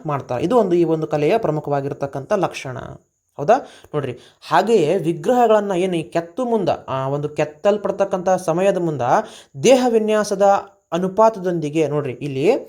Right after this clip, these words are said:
ಸ್ನಾಯುಗಳು, ಮೀಸೆ ಮುಂತಾದವುಗಳಿಗೆ ಹೆಚ್ಚಿಗೆ ಗಮನ ಕೊಟ್ಟಾರ, ಹೆಚ್ಚಿಗೆ ಗಮನವನ್ನು ಕೊಟ್ಟಾರ.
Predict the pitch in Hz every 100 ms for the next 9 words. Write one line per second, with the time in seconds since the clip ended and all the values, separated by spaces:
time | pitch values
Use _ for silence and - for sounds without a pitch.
0 | - _ - 147 139 156 165 170 202 254
1 | - _ _ _ _ _ _ _ _ _
2 | _ _ _ _ _ _ _ _ _ _
3 | _ _ _ _ _ _ _ _ _ _
4 | _ _ _ _ _ _ _ _ _ _
5 | _ _ 131 156 196 202 208 247 - _
6 | _ _ _ _ _ _ _ - 185 208
7 | 247 233 226 220 214 254 175 170 - 254
8 | 226 214 202 180 151 143 139 123 113 _
9 | _ _ _ _ _ _ _ 147 - 226
10 | 226 208 180 170 160 151 - 139